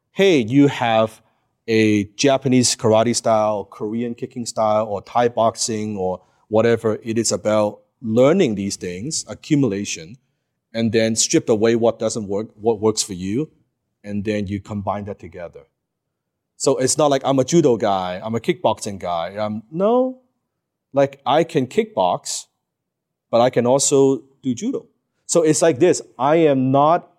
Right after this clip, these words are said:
a copywriter. I can do copywriting.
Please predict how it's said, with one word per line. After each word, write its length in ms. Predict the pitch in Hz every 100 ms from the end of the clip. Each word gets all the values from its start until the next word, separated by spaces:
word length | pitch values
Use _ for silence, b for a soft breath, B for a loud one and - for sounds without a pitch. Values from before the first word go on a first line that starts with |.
| _ _ _ _ -
a 140 | 117
copywriter. 720 | - 139 - 117 87 80 73 _ _ _ _ _ _ _ _ _ -
I 100 | 113
can 120 | 107
do 140 | 104 107
copywriting. 580 | - - 85 80 _